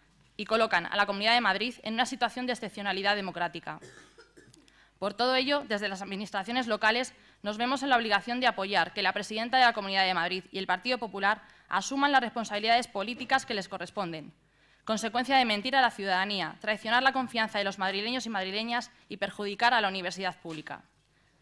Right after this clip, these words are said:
Se trata de un procedimiento de rendición política de cuentas, básico en cualquier democracia avanzada.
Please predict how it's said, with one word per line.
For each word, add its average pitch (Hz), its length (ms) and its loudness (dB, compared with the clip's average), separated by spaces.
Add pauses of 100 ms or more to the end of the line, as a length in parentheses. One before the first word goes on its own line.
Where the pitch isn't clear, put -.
(440)
Se - 180 -2
trata 247 200 2
de 294 60 6
un 285 60 2
procedimiento 262 520 0
de 269 40 2
rendición 247 400 -2
política 240 380 -2
de 196 140 0
cuentas, 180 480 -4
básico 233 400 0
en 262 60 -2
cualquier 220 280 -2
democracia 202 600 2
avanzada. 165 560 0